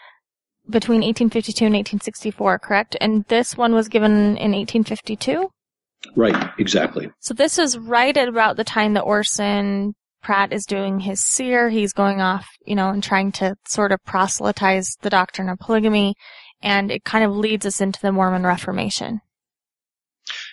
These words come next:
Speaker 2: Yeah, yeah, the Mormon Reformation is coming up. Uh, yeah, ver-, uh, very quickly, in just a couple of years, that'll lead into that.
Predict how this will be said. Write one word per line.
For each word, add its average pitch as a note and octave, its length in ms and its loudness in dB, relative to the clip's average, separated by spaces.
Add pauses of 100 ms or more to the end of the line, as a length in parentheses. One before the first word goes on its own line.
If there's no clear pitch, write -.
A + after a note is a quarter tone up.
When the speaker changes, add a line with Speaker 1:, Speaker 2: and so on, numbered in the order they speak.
(200)
Speaker 2:
Yeah, B2 320 4
yeah, A#2 160 0
the G#2 100 -2
Mormon A2+ 380 0
Reformation G#2+ 560 0
is G2 100 -6
coming F#2 320 -2
up. - 120 -8 (160)
Uh, E2+ 240 -4 (120)
yeah, F2+ 220 2 (480)
ver-, - 180 -2
uh, E2 180 -2 (200)
very G2 220 6
quickly, F2 340 2
in E2 80 0
just G2 160 2
a - 40 -10
couple F#2+ 220 2
of F2+ 60 4
years, D#2 340 2
that'll D#2+ 160 0
lead D#2+ 240 0
into D#2 200 -2
that. C#2+ 240 -2